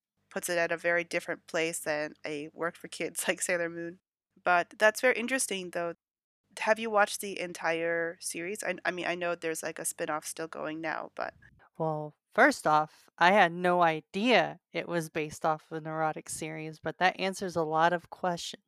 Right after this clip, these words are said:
Speaker 1: <laughs>
Speaker 2: 'Cause, um, you know, I was like, "Oh, cool, magical girl transform-, oh god, it's a little girl and she's, she's naked. What? No."
Speaker 1: Yeah.
Speaker 2: <laughs> But, um, jeez, yeah,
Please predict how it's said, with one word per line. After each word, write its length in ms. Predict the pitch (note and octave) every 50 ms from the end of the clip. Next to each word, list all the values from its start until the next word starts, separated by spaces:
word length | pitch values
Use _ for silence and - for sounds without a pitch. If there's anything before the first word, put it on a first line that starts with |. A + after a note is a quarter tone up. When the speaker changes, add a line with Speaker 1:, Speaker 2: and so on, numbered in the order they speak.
| _ _ _ _ _ _ _ _ _ _ _ _ -
Speaker 1:
<laughs> 920 | A3+ - - F4+ F4 D4 D#4 C#4+ D4 D4 B3+ B3+ B3+ A3+ A#3 A#3+ A3 A3+ - _ _ _ _ _ _ _ _
Speaker 2:
'Cause, 260 | - - E3+ D#3+ -
um, 500 | F#3 F3 E3+ E3 D#3+ D#3+ D#3+ D#3 D#3 D3+ - _ _ _ _ _ _ _ _ _ _ _ _
you 140 | - F#3+ F3+
know, 120 | F3+ F3 E3
I 160 | E3 F3 F#3+
was 160 | F#3+ F#3 -
like, 180 | G3 F#3 F3 -
"Oh, 200 | - A#3+ C#4+ C#4+ -
cool, 300 | - - D#4 D4+ C#4+ C4+
magical 400 | B3+ C4 C4+ C4 - - B3+ C4
girl 220 | A#3+ C4 B3+ C4
transform-, 560 | B3+ - - B3+ B3 B3 B3 - - B3+ B3 -
oh 260 | G3 A3+ A3+ G#3 F3+ E3 D#3+
god, 340 | - F#3 G3 G3 F#3 E3+ D#3+
it's 180 | D#3+ - - -
a 40 | D#3
little 260 | D3+ D#3+ F3 F#3 F3+
girl 260 | F3+ F3+ F3 F3+ F#3
and 160 | F3+ F3+ F3+
she's, 440 | - - F#3 F3+ F3 E3+ - - -
she's 300 | - - F#3 F3 - - -
naked. 440 | F3+ F3 F3+ F3 E3+ - D#3 D3 D3 _ _
What? 240 | - E3+ E3+ F3+ F#3 _ _ _ _ _ _ _ _ _ _ _ _ _ _ _ -
No." 400 | F3+ F3 F#3 E3+ D#3+ D#3 D3+ D3+
Speaker 1:
Yeah. 760 | - - F3+ F3+ F3 F3 F3 F3 E3+ E3+ E3 E3 E3 D#3+ E3 F3
Speaker 2:
<laughs> 60 | _ _ _ - - - _ _ _ _ _ _ _ _ _ _ _ _ _ _
But, 160 | - F#3+ F3+
um, 520 | F3+ F#3 F3+ F3 E3+ E3+ E3 E3 D#3+ D#3+ D#3 _ _ _ _ _ _ _ _ _ _ -
jeez, 380 | - - E3 E3 D#3 D3+ D3 C#3+ -
yeah, 280 | - E3 D#3 D3+ D3+